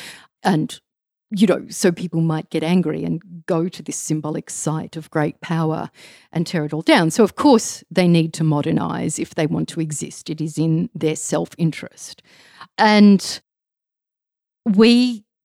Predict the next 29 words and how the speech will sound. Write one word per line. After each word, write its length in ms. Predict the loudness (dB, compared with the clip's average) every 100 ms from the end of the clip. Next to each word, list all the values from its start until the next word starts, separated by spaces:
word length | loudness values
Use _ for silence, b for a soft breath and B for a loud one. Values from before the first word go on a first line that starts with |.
| -4
began 420 | -2 2 4 4
to 100 | 4
talk 320 | -2 -2 -2
about 340 | -2 -2 -2 -4
this 460 | -8 -8 -12 -20 _ _ _ _ -2
in 100 | 0
a 80 |
very 360 | 0 -2 -2 -4
serious 640 | -8 -8 -6 -4 -6 -8
way. 520 | -4 -4 -4 -8 -18 _ _ _ _ _ _ 4
And 180 | 6 6
I 100 | 4
thought 260 | 6 2 2
also 300 | -4 -2 -2
a 60 | -2
very 420 | 0 2 2 -2 _ _ -10
sentimental 720 | -2 0 6 8 8 6 2
way 320 | 2 2 0
that, 160 | -2 -10 -12
that, 140 | -12 -12
that 320 | -14 -12 -10 -6
joy 500 | -2 0 2 0 -2
and 260 | -2 -2 -2
love 300 | -2 -2 -4
and 140 | -6 -6
hope 480 | -4 0 0 -2 -10 -10
will 180 | -8
protect 640 | -8 -12 -14 -10 -10 -8 -8
us. 260 | -6 -8